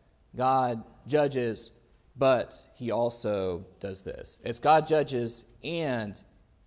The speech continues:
he gives rewards. And it's not up to God to say, "I'm gonna do that randomly or evenly." God does that as he's told us he's gonna do that. And we need to look at what he said about all that and how do we respond to that. Going back to Exodus twenty-one, twenty-three through twenty-five,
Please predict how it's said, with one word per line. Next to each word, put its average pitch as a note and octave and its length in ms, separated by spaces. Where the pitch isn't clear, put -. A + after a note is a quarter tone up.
he - 60
gives A#2+ 240
rewards. G#2 680
And A#2 120
it's D#3 160
not F3+ 140
up E3+ 180
to D3 100
God C#3 520
to B2 100
say, A#2+ 480
"I'm G#2 160
gonna A#2+ 160
do B2+ 200
that G#2+ 200
randomly C#3+ 580
or G#2 120
evenly." B2 280
God C3+ 200
does C#3 160
that C3+ 60
as A#2+ 120
he's C#3 220
told G#3+ 260
us A2+ 100
he's A#2 140
gonna G2+ 180
do G2 200
that. D#2+ 260
And A2 100
we D3+ 80
need G#3 140
to D3 40
look D#3 220
at A#2+ 100
what C3 140
he B2+ 160
said D#3+ 220
about A2+ 180
all F#2 80
that F#2 140
and D#2 100
how A#2 160
do A2+ 80
we A#2+ 160
respond G2+ 480
to - 120
that. - 320
Going A#3 180
back G3+ 180
to C#3+ 120
Exodus D#3+ 320
twenty-one, C#3 720
twenty-three D3 400
through B2+ 140
twenty-five, B2 880